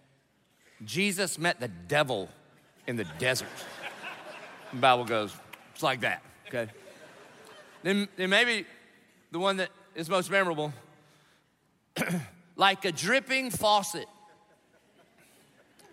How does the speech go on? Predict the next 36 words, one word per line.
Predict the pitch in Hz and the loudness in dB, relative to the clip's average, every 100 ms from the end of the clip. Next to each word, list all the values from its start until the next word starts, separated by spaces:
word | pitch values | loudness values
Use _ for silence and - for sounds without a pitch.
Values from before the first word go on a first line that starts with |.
| - | -14
Drip, | 107 147 151 143 - - 123 | 0 4 6 4 0 -12 -8
drip, | 131 143 139 135 - - | 0 2 2 0 -8 -16
drip | 123 143 139 139 - | -6 0 0 0 -4
is | 135 | -6
a | 139 | -4
nagging | 135 131 117 120 | -2 0 -2 -4
wife, | 107 92 - - | -4 -8 -14 -16
okay? | 117 104 101 - - | -10 -8 -8 -14 -8
Now, | 117 | -2
here's | 160 147 | 0 0
the | 127 | -4
thing. | 107 90 - - - - - - - - _ - - | -10 -12 -20 -20 -20 -20 -20 -20 -20 -20 _ -20 -6
Uh, | 117 104 104 - - _ _ _ _ _ _ - 131 - _ - 123 - | -4 -4 -6 -16 -20 _ _ _ _ _ _ -14 -14 -16 _ -14 -12 -10
here's | 110 165 135 | -4 -2 -2
the | |
thing, | 117 107 | -4 -6
ladies. | 92 92 90 - | -6 -8 -12 -8
It, | 143 147 - | -6 -6 -8
it | 143 | -8
comes | 127 180 185 | 0 2 2
from | 180 | 0
a | 151 | 0
good | 143 131 - | 0 -2 -4
place | - 139 175 185 | -2 0 0 -2
because | - 151 123 | -6 -4 -4
you're | 127 135 123 | -4 -4 -4
a | |
daughter | 120 127 131 | 0 0 2
of | 117 107 | -2 -2
Eve | 120 151 185 147 | -4 -2 -2 -4
and | 127 | -6
you | 131 | -6
were | 123 | -6
created | - 131 135 123 - | -4 -2 -2 -4 -8
to | 110 | -10
help, | 107 139 - | -2 -2 -2